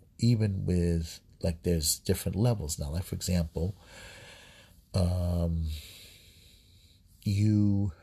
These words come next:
abusing a parent, physical abuse of a parent, is mortal sin.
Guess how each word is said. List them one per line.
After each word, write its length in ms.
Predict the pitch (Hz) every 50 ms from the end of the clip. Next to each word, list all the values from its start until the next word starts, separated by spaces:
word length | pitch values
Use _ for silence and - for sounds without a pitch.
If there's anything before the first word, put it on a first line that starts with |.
| - - - _ _ _ _ _ _ -
abusing 840 | 95 90 - 98 95 98 95 95 90 92 90 87 85 85 85 85 80 -
a 80 | - 80
parent, 460 | - - - 90 85 78 65 62 -
physical 460 | - - 92 90 87 87 - - 85
abuse 440 | 82 78 - 82 80 80 78 - -
of 120 | 78 - 69
a 60 | 67
parent, 640 | - - - 101 90 73 71 69 71 - - - - _ _ _ _ _ _ - _ _ _ _ - - - - - -
is 200 | - 92 85 85
mortal 300 | 90 85 82 80 76 69
sin. 320 | - - - - 73 65